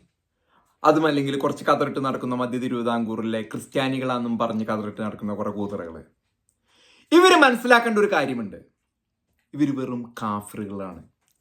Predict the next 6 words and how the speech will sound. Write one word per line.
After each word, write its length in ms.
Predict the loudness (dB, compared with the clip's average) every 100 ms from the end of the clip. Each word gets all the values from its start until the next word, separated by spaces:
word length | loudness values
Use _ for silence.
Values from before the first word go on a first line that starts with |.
| _
ഇൻഫിഡൽസ്. 1000 | 0 2 2 -2 -4 -2 -2 -6 -12 -20 -20 _ _ _ _ _ _ _ _ _ 4
അതിന്റെ 280 | 4 6
അർത്ഥം 440 | 6 4 4 4 4
വ്യക്തമായിട്ട് 640 | 2 0 -2 0 0 -4
മനസ്സിലാക്കേണ്ടത് 1300 | -6 -8 -6 -4 -4 -6 -10 -4 -6 -4 -6 -6 -12 _ _ _ _ _ 0
സമയം 720 | 4 4 4 2 2 0 -12